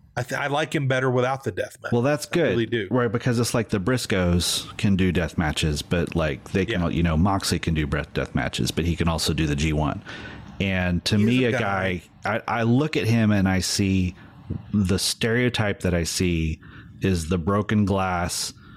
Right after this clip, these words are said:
Speaker 2: deathmatch guy who s-, takes all his mannerisms from more successful characters
Speaker 1: Right.
Speaker 2: and has cobbled together this sort of personality that the local people get into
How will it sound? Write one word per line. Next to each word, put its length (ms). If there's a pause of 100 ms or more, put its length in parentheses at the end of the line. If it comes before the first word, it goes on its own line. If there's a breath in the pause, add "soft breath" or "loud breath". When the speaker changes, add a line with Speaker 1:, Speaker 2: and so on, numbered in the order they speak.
(220 loud breath)
Speaker 2:
deathmatch 580
guy 320
who 220
s-, 180
takes 360
all 100
his 100
mannerisms 680
from 220
more 220
successful 580
characters 800 (840 loud breath)
Speaker 1:
Right. 220
Speaker 2:
and 180
has 220
cobbled 420
together 440
this 160
sort 180
of 140
personality 640
that 160
the 120
local 380
people 320
get 160
into 640